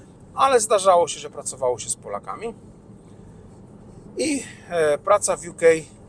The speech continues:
z, szczególnie z, z naszymi krajanami, no niestety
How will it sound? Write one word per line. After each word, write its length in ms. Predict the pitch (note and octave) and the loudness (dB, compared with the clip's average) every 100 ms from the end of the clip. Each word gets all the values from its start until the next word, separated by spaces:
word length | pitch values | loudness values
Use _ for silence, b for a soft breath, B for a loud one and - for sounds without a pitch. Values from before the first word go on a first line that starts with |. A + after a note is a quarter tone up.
| - - - - - | -20 -20 -20 -20 -6
z, 360 | D3 - G3 - - - - | 2 4 2 0 -14 -20 -20
szczególnie 580 | - - F#3+ G#3 F3+ C#3+ | -16 -12 -8 -6 -4 -4
z, 160 | C3 - - | -6 -8 -14
z 120 | - - | -14 -8
naszymi 460 | D#3 - D#3 C#3+ - B B B - - | -6 -6 -12 -16 -18 B B B -18 -8
krajanami, 840 | F#3+ G3+ G#3 F#3 F3 E3 D#3+ D#3+ - - B B - - | 4 6 8 8 6 2 0 -10 -16 -20 B B -20 -8
no 160 | D3+ | -4
niestety 640 | D#3 D3+ - D#3 C#3 C#3+ | -2 -2 -2 -2 -2 -6